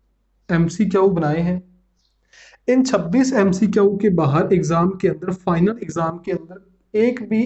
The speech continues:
एमसीक्यू बाहर से नहीं आएगा, ठीक है।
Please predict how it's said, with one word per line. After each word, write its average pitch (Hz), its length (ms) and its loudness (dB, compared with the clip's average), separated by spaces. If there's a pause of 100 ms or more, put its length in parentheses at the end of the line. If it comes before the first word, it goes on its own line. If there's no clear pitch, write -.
एमसीक्यू 180 540 -2
बाहर 143 320 -2
से 175 160 -2
नहीं 156 160 -2
आएगा, 127 320 -10 (420)
ठीक 202 160 -16
है। 196 80 -2